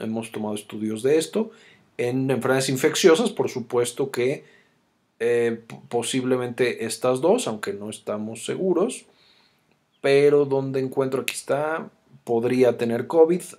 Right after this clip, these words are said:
ya viene la sospecha, pero también podría ser influenza. La influenza puede dar casos bastante serios, justamente similares a lo que genera, eh, covid. Eh, claramente tiene algo en los pulmones. Los escuchamos súper mal, pero no sé si es un edema agudo pulmonar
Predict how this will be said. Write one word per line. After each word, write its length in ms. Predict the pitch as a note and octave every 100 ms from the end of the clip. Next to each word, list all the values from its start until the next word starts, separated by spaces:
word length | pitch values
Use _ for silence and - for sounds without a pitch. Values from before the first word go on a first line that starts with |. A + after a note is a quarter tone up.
| -
ya 400 | G2 F#2 F#2+ F#2+
viene 300 | G2+ G2+ G#2+
la 80 | A#2
sospecha, 500 | C#3 - G3 B3 B3 - -
pero 160 | F#3+ G3
también 180 | G#3
podría 220 | G3 G3 F3+
ser 120 | G3
influenza. 440 | F#3 G3 B3+ F#3
La 60 | C3+
influenza 340 | A#2+ B2+ C#3
puede 160 | C#3 C3+
dar 160 | C3+
casos 420 | C3 B2+ D3 C#3 - - _
bastante 500 | A2+ A2+ C3 B2 C3
serios, 440 | - C3 B2+ G#3
justamente 540 | G#3+ B2 - A#2 A2+ A#2+
similares 720 | A#2+ A2 G#2 G#2 G#2+ - - - _ -
a 140 | -
lo 160 | G#2 G2+
que 100 | -
genera, 520 | A2+ G#2 G#2 G2+ -
eh, 140 | G#2+ G#2
covid. 300 | F3+ D#3 - - _ - _ _ _ -
Eh, 680 | A#2+ A#2+ B2 B2+ C3 B2+ _ _ _ - A#2
claramente 600 | C#3+ D3 D#3 C3 B2 A#2+
tiene 300 | A#2+ A#2 A#2
algo 280 | A2+ A2+ A2+
en 80 |
los 140 | A2+ A2+
pulmones. 640 | C#3+ D3+ E3+ A3+ C#4+ - _ _ _
Los 260 | - G#2 A2
escuchamos 540 | - A2 B2+ A#2 -
súper 360 | - C#3+ E3 D#3+
mal, 240 | F#3 A#3
pero 140 | C3
no 180 | A#2+ B2+
sé 160 | B2 B2+
si 160 | -
es 100 | A#2
un 140 | A#2+ A2+
edema 240 | G#2+ A2
agudo 260 | G2+ G#2 G#2
pulmonar 540 | - A#2+ D3+ F#3 G3+